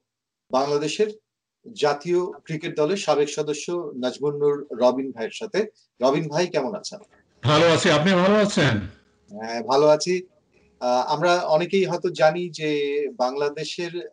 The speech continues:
Speaker 1: ক্রিকেটাররা, আহ, তারা Facebook পেজে, আহ, Auction for Action নামে একটা কর্মসূচিতে অংশ নিচ্ছেন।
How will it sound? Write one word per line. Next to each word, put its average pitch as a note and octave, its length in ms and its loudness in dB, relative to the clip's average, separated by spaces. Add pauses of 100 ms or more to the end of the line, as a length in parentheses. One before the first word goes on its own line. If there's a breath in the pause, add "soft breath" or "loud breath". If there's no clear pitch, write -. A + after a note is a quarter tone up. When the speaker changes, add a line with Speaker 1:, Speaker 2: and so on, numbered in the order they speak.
Speaker 1:
ক্রিকেটাররা, D3+ 720 -4 (580)
আহ, G#2+ 260 -2
তারা E3 580 2 (300)
Facebook G3+ 460 0 (120)
পেজে, F3+ 560 -2 (640)
আহ, - 420 -2
Auction B3 400 -4
for F#3+ 400 0
Action D#3 720 -6
নামে B2 340 -8 (500)
একটা D3 580 -2
কর্মসূচিতে D3 800 -2
অংশ C3 300 -2
নিচ্ছেন। D3 500 -8